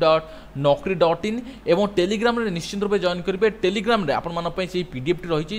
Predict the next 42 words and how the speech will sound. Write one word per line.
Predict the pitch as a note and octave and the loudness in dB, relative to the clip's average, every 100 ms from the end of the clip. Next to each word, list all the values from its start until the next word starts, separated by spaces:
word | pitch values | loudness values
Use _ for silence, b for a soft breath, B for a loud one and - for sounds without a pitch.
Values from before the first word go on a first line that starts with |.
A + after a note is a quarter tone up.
| D#3+ | -4
ଯଦି | D#3 | -2
ଆପଣମାନେ | C#3+ D3+ D#3 E3 | -4 -4 -10 -10
ଇଚ୍ଛୁକ | C3+ G#3 A3 | -10 -2 0
ଅଛନ୍ତି, | G#3+ A3 A#3 B3+ B B | 0 -2 -6 -10 B B
ତାହେଲେ | C#3+ D#3 D#3 | 0 2 0
ନିଶ୍ଚିନ୍ତ | D#3 F#3 | -6 -4
ରୂପେ | F#3+ F#3 | -2 -2
Telegram-ରେ | D#3 D#3 F#3 E3+ C#3 | -2 -2 -2 -2 -2
ଜଏନ୍ | D#3 E3+ | -2 -2
କରନ୍ତୁ। | F#3+ F#3+ G3 C#3+ | -4 -2 -4 -2
ବହୁତ | E3+ F3+ B3 G3+ | -2 0 -2 -2
ସାରା | A3 A3 | -2 0
ଗଭର୍ଣ୍ଣମେଣ୍ଟ | F3 D#3+ F3+ G#3 | 0 0 0 -2
ଏବଂ | G3+ G3+ | -2 -2
ପ୍ରାଇଭେଟ୍ | E3+ D#3+ F#3+ F3+ | 0 2 0 -2
ଜବ୍ | F#3 | -2
ଅପଡେଟ୍ | D#3 F#3 F#3 B B | 0 -2 -2 B B
ମୁଁ | F#3+ | -4
ସେଠାରେ | - E3 G#3 F#3 | -2 0 0 -2
ପ୍ରଥମେ | C#3+ C3+ G3 G#3 | -8 -4 -2 -2
ପ୍ରୋଭାଇଡ୍ | G3 F3+ F#3 | 0 2 2
କରୁଛି। | F#3+ F#3 G#3+ | 0 -2 -4
ଯଦି | D#3+ C#3+ C3 | -4 -4 -2
ଜଏନ୍ | D3+ F#3 | -2 -2
କରିଥିବେ, | G3+ E3+ G3+ F3 | -4 -2 -2 0
ତାହେଲେ | D3+ | 0
ନିଶ୍ଚିନ୍ତ | D3+ D3 G#3+ | -2 -6 -6
ରୂପେ | G#3 - A2 B B B | -4 -4 -8 B B B
ଆପଣମାନେ | C#3+ D#3 D3+ D#3+ A#3 - - B2+ | -2 0 -2 -2 -4 -8 -16 -2
ଜାଣିଥିବେ। | D#3 D3+ C#3 A2 - - - | 0 0 -2 -8 -10 -12 -6
ତେବେ | B2 | -4
ବର୍ତ୍ତମାନ | B2 A#2+ D3+ C#3+ | -2 -4 -4 -6
ତ | C#3+ | -8
ସମୟ | D3 D3 | -8 -6
ହୋଇଯାଇଛି, | F3+ F#3+ G3+ | -4 -2 -2
ନେକ୍ସଟ | A3+ F3 - | -4 -4 -4
ଏପିସୋଡ଼ରେ | F3+ D#3+ F3+ F3 | -6 -4 -4 -4
କିଛି | E3 E3+ | -6 -6
ନୂଆ | D#3+ | -4
ତଥ୍ୟ | E3 E3 | -4 -4
ଆପଣମାନଙ୍କ | F3 D#3+ D#3+ D#3+ | -6 -6 -6 -4
ପାଇଁ | D#3+ | -6